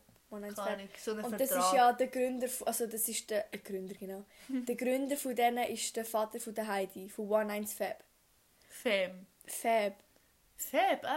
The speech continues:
Speaker 1: Ich
Speaker 2: Ja.
Speaker 1: glaube.
Speaker 2: Ich weiss nicht, äh, keine Ahnung, einfach so ein Vertrag.
Speaker 1: Und, ähm, die sind zwei Jahre an diesen Vertrag gebunden. Also sie dürfen in diesen zwei Jahren mit keinem anderen Kunden ein Fotoshooting oder so machen.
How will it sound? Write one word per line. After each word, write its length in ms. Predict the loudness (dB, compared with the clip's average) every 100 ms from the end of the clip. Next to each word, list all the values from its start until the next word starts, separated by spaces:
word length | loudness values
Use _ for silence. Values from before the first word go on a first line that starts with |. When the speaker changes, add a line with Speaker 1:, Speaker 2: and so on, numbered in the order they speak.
| -4 -10 -10
Speaker 1:
Ich 80 |
Speaker 2:
Ja. 60 | -4
Speaker 1:
glaube. 540 | 0 2 2 0 -2
Speaker 2:
Ich 60 | 0
weiss 160 | -4 -6
nicht, 140 | -4
äh, 260 | -2 0 -2
keine 180 | -2 2
Ahnung, 220 | 2 2
einfach 140 | -2
so 120 | -2 -8
ein 60 |
Vertrag. 720 | -8 -10 -8 -6 -4 -4 -6 -20 _
Speaker 1:
Und, 360 | 0 0 -2 0
ähm, 400 | 4 6 4 0 -10 -20 _
die 80 | 0
sind 320 | 2 2 2
zwei 260 | 0 4 2
Jahre 340 | 4 4 4
an 80 | 2
diesen 120 | -2
Vertrag 440 | -4 -6 -2 -2 -2
gebunden. 260 | -4 -2 0
Also 140 | -2 -2
sie 100 | 0
dürfen 340 | -2 -2 -6 -6
in 100 | -4
diesen 260 | -2 -2 -2
zwei 180 | -2
Jahren 320 | 0 2 2 0
mit 180 | -6
keinem 540 | -6 -6 2 4 4 0
anderen 440 | 0 0 2 0 -2
Kunden 400 | -2 -4 -4 -6
ein 60 |
Fotoshooting 720 | -8 -4 -4 -2 -4 -2 -6 -6
oder 180 | -4
so 180 | -4 -4
machen. 380 | -4 -6 -6 -10